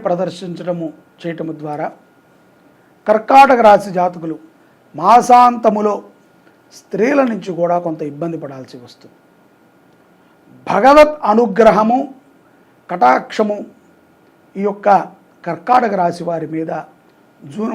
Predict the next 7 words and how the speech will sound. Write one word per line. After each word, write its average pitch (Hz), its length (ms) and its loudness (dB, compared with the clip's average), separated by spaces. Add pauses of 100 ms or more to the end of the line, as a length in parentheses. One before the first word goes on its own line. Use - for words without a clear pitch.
మాసంలో 156 460 -10 (460)
స్పష్టంగా 160 840 -10
ఉంది. 117 180 -20 (1200)
ఈ 175 40 -2 (100)
అనుగ్రహం 196 440 -2 (120)
ద్వారా 185 320 2 (1500)
పుష్కలమైనటువంటి 214 1120 2